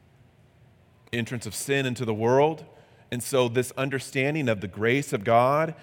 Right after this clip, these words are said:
his law in our lives, our legalistic tendencies to respond to it in inappropriate ways becomes just the normal operating procedure for all of mankind.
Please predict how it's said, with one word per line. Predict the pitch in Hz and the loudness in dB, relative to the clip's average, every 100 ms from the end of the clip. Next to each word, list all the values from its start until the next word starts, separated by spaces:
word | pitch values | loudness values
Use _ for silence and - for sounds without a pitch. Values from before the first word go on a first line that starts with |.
| - - _ | -20 -20 _
his | 107 117 95 | -4 -4 -2
law | 110 120 131 | 2 4 4
in | 135 | 2
our | 117 | 2
lives, | 113 120 135 151 151 - - - | 4 4 4 0 -4 -12 -20 -2
our | 113 117 | 4 4
legalistic | 107 120 123 120 127 131 - 127 | 4 0 2 0 0 -2 -6 -6
tendencies | - 120 127 127 131 120 | -4 -4 -4 -6 -8 -8
to | 120 | -8
respond | 107 98 - 113 127 139 | -8 -8 -2 0 0 -4
to | - 147 | -6 -6
it | |
in | 139 | -4
inappropriate | 113 113 127 117 104 113 104 | -4 -4 -2 -2 -2 -4 -2
ways | 107 107 120 156 170 - - _ _ _ _ _ - | -2 -2 -2 -4 -8 -14 -20 _ _ _ _ _ -12
becomes | 98 123 - 147 135 | -6 -4 -2 -2 -2
just | 160 143 - | -6 -10 -4
the | 131 | 0
normal | 123 131 139 135 | 4 4 4 4
operating | 135 135 123 127 131 | 4 2 -2 -2 -4
procedure | 131 - 156 196 107 76 - _ _ _ _ _ _ | -8 -8 -6 -6 -10 -14 -18 _ _ _ _ _ _
for | 113 117 120 | 0 4 4
all | 120 113 120 | 4 4 4
of | 113 | 4
mankind. | 113 110 107 110 95 87 82 | 4 0 -2 -4 -6 -8 -14